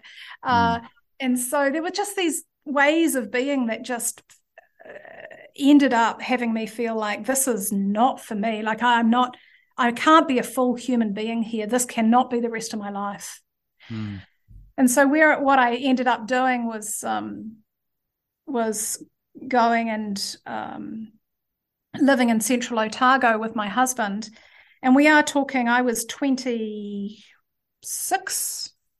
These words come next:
Speaker 1: right? Twenty-seven, something like that. And,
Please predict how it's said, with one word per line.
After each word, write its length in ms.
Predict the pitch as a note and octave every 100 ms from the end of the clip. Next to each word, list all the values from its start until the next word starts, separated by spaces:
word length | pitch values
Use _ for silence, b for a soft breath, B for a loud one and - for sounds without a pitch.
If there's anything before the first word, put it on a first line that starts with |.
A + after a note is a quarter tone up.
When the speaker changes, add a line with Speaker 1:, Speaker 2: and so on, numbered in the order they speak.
| _ -
Speaker 1:
right? 260 | C#4 D#4
Twenty-seven, 640 | - D4 C4+ - D#4 F4+ E4
something 360 | D#4+ D4 C4+
like 240 | B3 A#3+ B3
that. 220 | C4+ D4+ B B _ _ _ _ _ _
And, 480 | C#4+ C4+ C4+ C4+